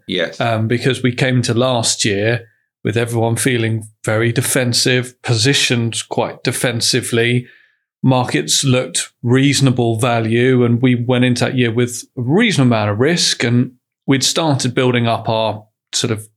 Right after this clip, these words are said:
Speaker 2: U S Treasury position, U K gilts. I think we had some, which we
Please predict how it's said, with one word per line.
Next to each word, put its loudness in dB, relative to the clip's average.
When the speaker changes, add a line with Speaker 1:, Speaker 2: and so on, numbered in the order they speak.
Speaker 2:
U 0
S -2
Treasury -4
position, -4
U 2
K -4
gilts. -2
I -2
think 0
we 0
had 0
some, 0
which -4
we -6